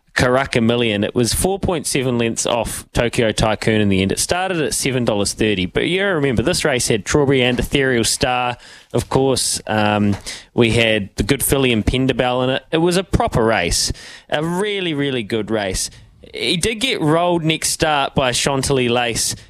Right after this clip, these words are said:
at Wanganui, but again, he started at a dollar ten. Like, he's, the market loves this guy. He's a nice horse, and I think he should be able to, um,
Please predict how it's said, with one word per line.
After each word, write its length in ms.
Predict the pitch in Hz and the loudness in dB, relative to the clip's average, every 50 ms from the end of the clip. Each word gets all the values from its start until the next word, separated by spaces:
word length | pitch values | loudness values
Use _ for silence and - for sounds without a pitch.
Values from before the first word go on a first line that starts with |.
| - - - | -20 -6 -2
at 120 | 131 127 | -2 0
Wanganui, 720 | 101 117 135 131 123 120 117 113 117 123 120 110 104 104 90 | 2 2 2 2 2 2 2 2 2 2 2 2 2 2 0
but 120 | 123 120 | 0 0
again, 500 | 123 113 113 147 151 151 120 101 92 - - | -2 -2 -2 0 0 2 0 0 -2 -4 -4
he 100 | - 139 | -4 -2
started 340 | 135 - 180 180 196 196 196 | 0 0 0 0 0 0 -2
at 100 | 190 143 | -2 -2
a 20 | 120 | 0
dollar 280 | - 143 139 139 120 | 0 0 2 2 0
ten. 540 | - - - - - 135 131 113 92 85 85 - _ _ - | -2 -2 -2 0 2 2 2 2 0 0 -2 -6 _ _ -2
Like, 200 | 147 135 143 - | -2 -2 0 -2
he's, 240 | 180 165 151 143 - - | -2 -2 -2 -4 -4 -4
the 100 | 160 165 | -2 0
market 440 | 170 175 180 190 208 214 - 170 - | 0 0 0 0 -2 -2 -2 -2 0
loves 300 | 139 139 139 143 147 - | 0 0 0 -2 -2 0
this 180 | 147 127 - | 0 -2 -2
guy. 320 | - - 110 104 101 101 104 | -2 -2 0 0 0 2 2
He's 140 | 117 120 131 | 2 0 0
a 60 | 139 | 0
nice 340 | 139 147 160 160 139 - - | 0 0 0 0 0 0 0
horse, 440 | 131 120 110 95 92 80 - - - - | 2 2 2 2 0 0 -2 -4 -4 -2
and 100 | - 120 | 0 0
I 80 | 123 123 | 0 0
think 220 | 127 160 160 156 | 0 -2 -2 -2
he 120 | - 143 | -2 -4
should 260 | 131 - - 120 107 98 | -2 0 0 0 0 0
be 140 | 117 110 | 0 2
able 260 | 107 104 101 101 98 95 | 2 2 2 2 0 0
to, 240 | - - 107 104 | 0 0 2 2
um, 200 | 98 92 92 95 | 2 0 -2 -4